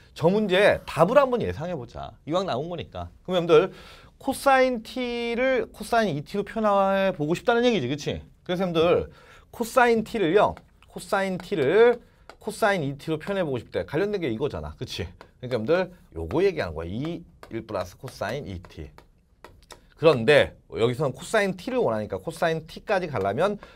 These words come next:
루트를 쓰여야 되는데 플러스냐 마이너스냐가 문제인데, 주어진 범위는 여러분들 영과 사분의 파이 사이란 말이야.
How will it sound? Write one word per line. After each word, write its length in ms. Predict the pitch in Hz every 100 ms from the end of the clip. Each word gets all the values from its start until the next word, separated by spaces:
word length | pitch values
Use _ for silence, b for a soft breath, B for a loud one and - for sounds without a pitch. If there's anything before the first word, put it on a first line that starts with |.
| B -
루트를 420 | 147 156 220 214
쓰여야 220 | 220 220
되는데 280 | 185 165 151 156
플러스냐 420 | 233 240 220 196
마이너스냐가 540 | 110 123 143 147 139
문제인데, 560 | 110 98 107 160 117 b b b
주어진 380 | - 190 247 262
범위는 380 | 151 123 185 160 117 160 85
여러분들 400 | 73 101 123 107
영과 360 | 107 123 175 190
사분의 340 | - 202 170 -
파이 200 | 170 139
사이란 360 | 180 185 175
말이야. 340 | 95 78 76